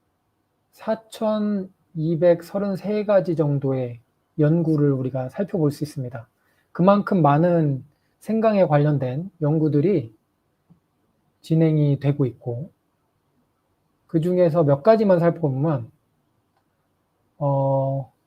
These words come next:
생강의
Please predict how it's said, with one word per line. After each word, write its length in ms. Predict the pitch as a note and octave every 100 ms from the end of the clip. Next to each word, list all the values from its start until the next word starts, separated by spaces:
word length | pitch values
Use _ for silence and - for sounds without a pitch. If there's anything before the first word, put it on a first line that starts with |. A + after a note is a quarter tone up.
| _ _ _ _ _ _ _ _ _ _ _ _ _ _ _ _ _ _ _ _ _ _ _ _
생강의 840 | - A3+ G#3+ F#3+ E3+ F3+ C3 A2+